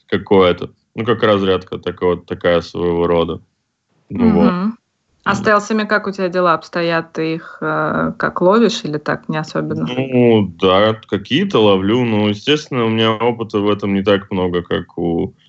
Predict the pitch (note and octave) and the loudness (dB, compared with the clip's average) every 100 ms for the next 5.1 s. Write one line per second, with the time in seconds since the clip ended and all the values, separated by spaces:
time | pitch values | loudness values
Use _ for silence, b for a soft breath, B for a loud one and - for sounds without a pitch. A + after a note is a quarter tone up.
0 | b b _ D#2+ G2+ F#2 G2 G2 - - | b b _ -2 0 2 2 0 -6 -12
1 | - G2 F#2+ F#2 F2 E2+ _ F#2 F2+ F2 | 0 4 4 4 0 -2 _ -2 0 2
2 | F2+ F2 E2+ E2+ F#2+ F2 F2 F2 E2+ F2 | 2 0 0 0 2 2 2 0 -2 -4
3 | F2 G#2+ G3 A3 G3+ - E3 D#3+ A#2 G2+ | 0 0 2 2 0 0 0 0 -2 -2
4 | G2+ G#2 A2 G2+ F2 C3+ F3 - E3 D#3 | -2 -2 2 2 0 -2 -6 -6 -6 -6